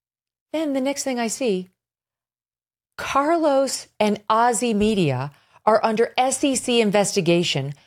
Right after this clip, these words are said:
for impersonating a YouTube C E O, the, the officer, the ch-, chief executive or C O O of the company, as Goldman Sachs was trying to figure out whether it was going to give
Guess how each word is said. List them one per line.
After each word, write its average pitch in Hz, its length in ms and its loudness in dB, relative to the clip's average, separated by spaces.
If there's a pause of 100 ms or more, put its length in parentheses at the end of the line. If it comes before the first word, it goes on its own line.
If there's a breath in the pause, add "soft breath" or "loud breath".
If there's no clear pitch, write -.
(160 soft breath)
for 247 180 2
impersonating 220 1160 2 (100)
a 190 60 4
YouTube 190 920 2
C 202 500 0
E 165 60 4
O, 147 220 2
the, 190 220 2
the 214 140 -2
officer, 226 500 2
the 202 100 0
ch-, - 360 -6
chief 320 220 0
executive 247 440 2
or 165 80 2
C 269 240 -2
O 226 200 2
O 170 180 2
of 185 100 -4
the 180 60 -2
company, 147 500 -2 (460 loud breath)
as 254 200 0
Goldman 294 480 2
Sachs 262 460 0
was 220 120 0
trying 226 280 2
to 220 60 0
figure 220 240 0
out 214 140 2
whether 202 200 2
it 175 80 2
was 170 140 0
going 202 220 2
to 185 60 2
give 208 240 4